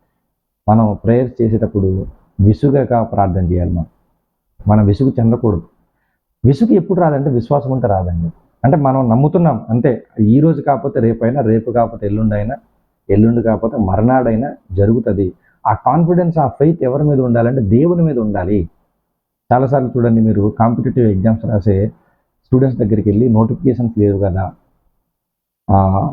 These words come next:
రాజకీయాలు చూస్తుంటే, ప్రభుత్వాలు చూస్తుంటే నోటిఫికేషన్ వచ్చే పరిస్థితి లేదు కదా, ఎందుకు నువ్వు ఇంతలా కష్టపడి చదువుతున్నావు అంటే,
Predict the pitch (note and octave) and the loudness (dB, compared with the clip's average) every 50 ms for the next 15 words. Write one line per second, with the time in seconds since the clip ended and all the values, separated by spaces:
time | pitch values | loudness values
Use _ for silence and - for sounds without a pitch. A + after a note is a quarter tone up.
0 | - _ _ - A2 A#2 C3 C3 C#3+ D3 D3 C3+ B2+ A#2+ A2 A#2 A#2 A2 - A2 | -10 _ _ 0 0 0 0 0 -2 -2 0 0 0 -2 -2 -2 -4 -2 -2 -2
1 | A2 G2+ A2 G#2 - - G#2+ A2 B2 - - C3 A#2+ A#2 G#2+ A2 G#2+ - - G#2 | -2 0 -2 -2 -2 -2 0 0 0 0 -2 -2 0 0 0 -2 -2 -2 -4 -6
2 | F#2+ F2 G#2 G2+ G#2 - - _ _ _ _ _ - G#2 A2 A2+ A2+ - C3 B2 | -4 -2 -2 -2 -2 -4 -10 _ _ _ _ _ 0 2 2 2 2 0 0 0
3 | C3+ - - A#2 G#2+ - B2 A#2+ A#2 A2+ F#2+ - - - A#2+ G#2+ G#2+ G#2 G2+ G2 | -2 -2 -2 -8 -4 -4 -4 -2 -2 -4 -4 -4 -4 -2 0 2 2 2 0 0
4 | G#2 G2 G2 F#2+ F#2+ G#2 A#2+ C3+ D3+ - D3 B2+ A#2 A2 G#2 A#2+ A#2+ A#2+ - A2+ | -2 -2 -2 0 2 2 2 2 2 0 0 0 0 0 0 0 -2 -2 -2 -4
5 | A2 - - A#2 A2+ A2 A#2 A2 G#2+ G#2+ A2 G#2+ G#2+ G#2 G2+ B2 G#2 G2 G2+ G2 | -8 -4 -2 -2 -2 0 0 -2 -2 0 -2 -2 -2 -2 0 0 0 -2 -2 -6